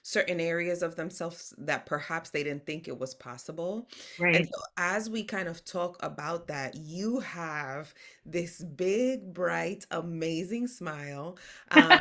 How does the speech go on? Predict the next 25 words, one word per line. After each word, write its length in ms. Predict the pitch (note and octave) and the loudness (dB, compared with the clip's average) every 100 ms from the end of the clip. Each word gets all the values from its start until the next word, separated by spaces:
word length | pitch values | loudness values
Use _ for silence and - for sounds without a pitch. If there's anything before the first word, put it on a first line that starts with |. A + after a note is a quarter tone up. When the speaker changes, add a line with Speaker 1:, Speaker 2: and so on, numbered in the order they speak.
| - | 8
Speaker 2:
<laughs> 80 | - | -10
Speaker 1:
your 260 | E3+ F#3 | 6 6
favorite 680 | F3 - F#3+ F#3 G#3 A#3 A3 | 6 0 2 4 4 2 2
color 280 | G#3+ F#3+ F#3+ | -2 -2 0
is 240 | F#3+ G3 | 0 0
yellow, 480 | E3 D#3+ D3+ D3 D#3+ | 2 4 4 2 2
which 220 | E3+ E3+ | 0 0
I'm 200 | D#3 D#3+ | -2 2
not 220 | D3 C3+ | 2 0
surprised 580 | - G3+ G3 D#3 F3 D3+ | -2 -4 0 0 0 -2
by 280 | D3 C3 C#3+ | 0 2 2
because, 560 | D#3+ D#3+ D#3+ D3 A#3 | 2 0 2 10 12
Speaker 2:
Mm-hmm. 20 | A3 | 12
Speaker 1:
y'all, 460 | E3+ D#3+ D3 D3 | 6 2 4 2
if 180 | C#3+ E3+ | 0 -2
you 80 | G3 | -4
can 160 | G3 A3 | -4 -4
see 260 | - G3+ F#3 | -4 -2 0
her, 180 | D#3+ | 0
she, 200 | D3+ F3 | 0 -2
like, 300 | E3+ D3+ F#3 D#3+ | 0 0 0 0
glows. 960 | E3+ E3 E3 E3 D#3 D3 C#3 - - | 6 8 10 8 6 0 -4 -6 -4
She 160 | - A3+ | 10 12
Speaker 2:
<laughs> 0 | |
Speaker 1:
has, 180 | D#4 | 12